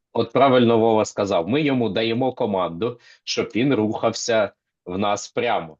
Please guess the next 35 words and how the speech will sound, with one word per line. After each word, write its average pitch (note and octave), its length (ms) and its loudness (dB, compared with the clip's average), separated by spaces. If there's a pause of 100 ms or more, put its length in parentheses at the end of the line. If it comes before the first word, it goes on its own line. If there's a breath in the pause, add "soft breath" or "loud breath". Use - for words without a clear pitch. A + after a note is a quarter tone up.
Тобто, G#2 260 -6
тримаючи A2 600 -2
кермо G2+ 380 -2
і F2 40 -4
натискаючи F#2 720 -4
педаль E2+ 340 -6
газу, F#3 320 0
ми B2 120 0
даємо G#2 380 -2
йому F#2 180 -2
команду, D#3+ 460 -4
щоб - 240 -10
він C3+ 120 -2
рухався A#2 440 -4
прямо. F#2+ 340 -6 (340 soft breath)
Так A#2+ 180 -4
само F3+ 360 2
і D#3+ 120 2
з C3 100 -4
літаком. C3 520 0
Дивіться, A2+ 440 -2 (440)
ми F3 180 0
даємо E3 400 2
літаку D3 500 -2
команду, B2+ 680 -2 (480)
ну, D#3+ 160 0
тобто A#2 360 -2
задаємо D3+ 520 0
команду D3 480 -4
на D3+ 160 -2
бортовому C3+ 580 -4
комп'ютері. B2+ 560 -4
Там G#2+ 260 -6
поруч G#2 380 -4
з G2 440 -2